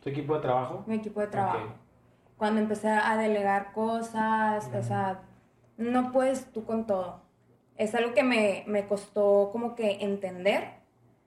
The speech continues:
Speaker 2: porque como que me daba miedo a una persona de soltarle la máquina y que le saliera mal, porque no hay vuelta atrás, pues, una vez grabando el láser, pues, se echa a perder el termo.
Speaker 1: Ok.
Speaker 2: Entonces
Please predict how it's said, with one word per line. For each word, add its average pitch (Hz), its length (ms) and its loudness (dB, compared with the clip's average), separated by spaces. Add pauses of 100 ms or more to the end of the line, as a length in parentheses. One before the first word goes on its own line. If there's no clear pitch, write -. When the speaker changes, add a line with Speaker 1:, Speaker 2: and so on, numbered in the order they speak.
(180)
Speaker 2:
porque 233 300 2
como 233 180 0
que 233 80 2
me 220 120 6
daba 208 200 4
miedo 254 520 2
a 214 420 4
una 220 160 0
persona 226 380 -2
de - 280 -2
soltarle 208 640 2
la 202 120 2
máquina 214 580 2
y 202 180 -6
que 214 140 2
le 196 100 -2
saliera 208 340 0
mal, 226 360 2
porque 214 500 0
no 220 120 0
hay 226 100 6
vuelta 240 260 0
atrás, 226 360 0
pues, 214 180 -4
una 202 180 -2
vez 202 100 -4
grabando 202 320 -2
el 202 60 0
láser, 190 400 -4
pues, - 120 -16 (160)
se 202 100 0
echa 202 160 -4
a - 60 -8
perder 190 280 -4
el 185 80 -12
termo. 185 260 -6 (440)
Speaker 1:
Ok. 120 280 -12
Speaker 2:
Entonces 233 880 2